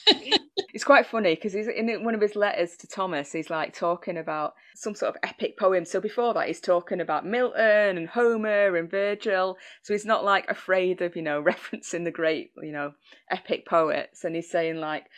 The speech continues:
Speaker 2: "Oh, it couldn't be less than seventy or eighty sheets, and it's gonna take, you know, years worth of work." But as far as we know, he never produced this, like, epic poetic work. But occasionally he does kind of,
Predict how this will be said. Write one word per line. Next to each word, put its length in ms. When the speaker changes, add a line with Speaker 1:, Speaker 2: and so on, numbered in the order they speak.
Speaker 2:
"Oh, 220
it 260
couldn't 320
be 80
less 240
than 160
seventy 500
or 140
eighty 240
sheets, 500
and 100
it's 140
gonna 160
take, 460
you 100
know, 160
years 500
worth 360
of 120
work." 560
But 100
as 100
far 160
as 80
we 80
know, 320
he 80
never 220
produced 380
this, 160
like, 220
epic 440
poetic 480
work. 540
But 120
occasionally 560
he 40
does 220
kind 320
of, 100